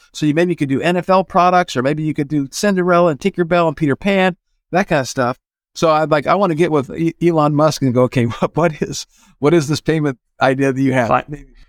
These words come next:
Speaker 2: fi-, uh, find out what it is. Yeah. Yeah, it's a good one.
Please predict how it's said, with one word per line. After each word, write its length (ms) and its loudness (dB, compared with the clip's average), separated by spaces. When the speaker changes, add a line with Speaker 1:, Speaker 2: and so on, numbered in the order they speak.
Speaker 2:
fi-, 320 -2
uh, 100 -8
find 260 0
out 120 2
what 100 0
it 80 4
is. 300 -2
Yeah. 240 -2
Yeah, 80 2
it's 140 -4
a 20 -14
good 160 -2
one. 80 -2